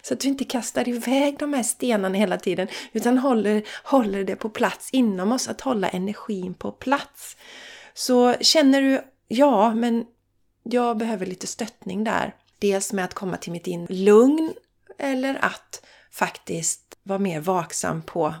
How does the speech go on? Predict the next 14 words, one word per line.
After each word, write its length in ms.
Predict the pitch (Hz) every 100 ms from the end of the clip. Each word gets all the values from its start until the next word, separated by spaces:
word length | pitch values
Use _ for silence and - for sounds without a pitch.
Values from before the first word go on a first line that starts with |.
| -
vad 420 | - 180 160 165
jag 180 | 185 175
gör 300 | 170 160 151
med 140 | 160
min 280 | 160 160 165 -
energi 600 | 165 160 - 247 247 -
och 360 | - - - - - -
ta 160 | -
tillbaka 640 | 185 202 185 131 - - 269
den 180 | 196 156
och 60 |
hushålla 540 | 165 196 - - 175 214
med 140 | 269
den. 200 | 220 202